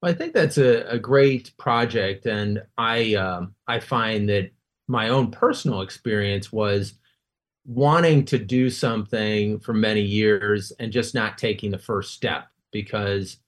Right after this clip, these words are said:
I had great ideas, kind of grandiose plan of contribution, but not that first step. And, and from what I saw of the work that you,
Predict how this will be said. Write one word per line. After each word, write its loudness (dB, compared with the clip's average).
I -2
had -2
great 2
ideas, 4
kind -4
of -6
grandiose 2
plan 2
of -4
contribution, 0
but -2
not -2
that -8
first -4
step. -4
And, -6
and -4
from 2
what 2
I 0
saw -2
of -6
the 0
work -2
that -4
you, -8